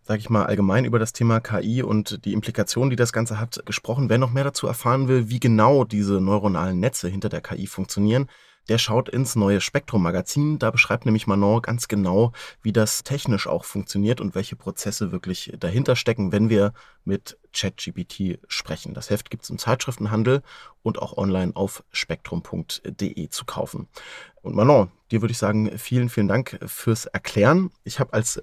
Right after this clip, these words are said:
kleines Dankeschön Chat G P T gebeten, ein kurzes Gedicht über dich zu schreiben. <laughs>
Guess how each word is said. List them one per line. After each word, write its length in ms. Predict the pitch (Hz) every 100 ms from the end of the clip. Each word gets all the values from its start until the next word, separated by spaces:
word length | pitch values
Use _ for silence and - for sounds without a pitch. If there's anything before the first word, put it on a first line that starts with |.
| 139
kleines 260 | - 92 -
Dankeschön 480 | - 156 - 139 127
Chat 220 | - -
G 160 | 113
P 120 | 113 113
T 200 | - 131
gebeten, 340 | 120 127 -
ein 60 | 113
kurzes 320 | 143 - -
Gedicht 260 | 120 -
über 120 | 113 90
dich 140 | -
zu 120 | -
schreiben. 420 | - - 85 107
<laughs> 60 | 208